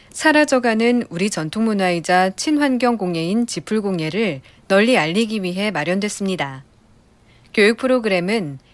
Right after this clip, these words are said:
지풀공예의 기초인 새끼꼬기부터 시작해 메주거리 장식품, 찻잔 받침과 시계, 연필꽂이와 바구니 등 생활 소품 만들기로 이뤄집니다. 이번 강좌는 무료로 진행되며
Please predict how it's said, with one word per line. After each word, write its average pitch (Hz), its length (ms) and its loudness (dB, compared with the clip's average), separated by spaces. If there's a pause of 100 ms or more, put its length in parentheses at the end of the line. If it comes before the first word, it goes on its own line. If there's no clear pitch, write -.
(200)
지풀공예의 247 680 2
기초인 196 600 -4
새끼꼬기부터 214 920 -4
시작해 185 640 -4 (280)
메주거리 220 580 2
장식품, 160 720 -6 (400)
찻잔 277 360 2
받침과 208 540 0
시계, 147 480 -8 (400)
연필꽂이와 196 800 2
바구니 160 420 -4
등 180 340 -4 (260)
생활 254 380 2
소품 294 300 -4
만들기로 196 560 -2
이뤄집니다. 175 720 -4 (1040)
이번 240 260 4
강좌는 240 540 2
무료로 226 380 0
진행되며 160 680 -8